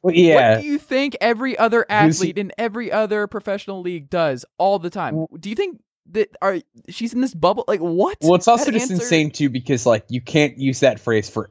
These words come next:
Speaker 1: everybody. Like, you can't be
Speaker 2: No.
Speaker 1: like, "Yeah, you know, N B A superstar Chris Dunn was" <laughs>
Speaker 2: <laughs> Right.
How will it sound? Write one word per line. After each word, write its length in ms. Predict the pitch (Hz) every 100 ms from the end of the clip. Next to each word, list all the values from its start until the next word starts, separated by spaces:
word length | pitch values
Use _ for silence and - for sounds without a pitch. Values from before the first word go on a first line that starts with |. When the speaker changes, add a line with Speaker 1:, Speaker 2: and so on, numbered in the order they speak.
| _
Speaker 1:
everybody. 880 | 123 123 117 107 95 87 85 87 92 _ _ _
Like, 120 | 147 -
you 80 | 175
can't 340 | 156 208 247
be 60 | 185
Speaker 2:
No. 100 | 165
Speaker 1:
like, 300 | 156 - - _ _ _ _
"Yeah, 300 | 165 208 135
you 200 | 117 120
know, 400 | 120 113 113 131 _ -
N 200 | 143 160
B 200 | 156 147
A 40 | 135
superstar 760 | - 160 147 135 - 123 113
Chris 400 | - 151 147 -
Dunn 680 | 117 131 139 127 104 104 104
was" 540 | 101 123 - - - _ _ -
<laughs> 120 | 180 165 -
Speaker 2:
<laughs> 360 | 202 190 - -
Right. 540 | 226 240 - _